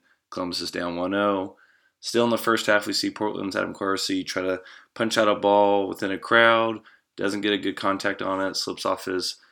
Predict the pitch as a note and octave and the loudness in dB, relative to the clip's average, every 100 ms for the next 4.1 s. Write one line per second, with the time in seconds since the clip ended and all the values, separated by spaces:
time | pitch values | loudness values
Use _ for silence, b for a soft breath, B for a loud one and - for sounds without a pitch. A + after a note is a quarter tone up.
0 | b - - - A2+ G#2+ - - - G2 | b -8 -6 0 2 2 0 -4 -6 -6
1 | F#2+ F#2+ F2+ G#2+ G#2 G2+ G2 G2 - b | -4 -4 -2 2 4 2 2 -4 -10 b
2 | - F#2 F#2 F2 F2 - G#2+ G2+ G2+ F#2+ | -10 -8 -4 -2 -2 2 2 2 0 -2
3 | F#2+ F#2 F2+ F2+ E2+ F2 G2+ G2+ F#2+ G2 | -2 -6 -6 -8 -6 0 2 4 2 -2
4 | - | -8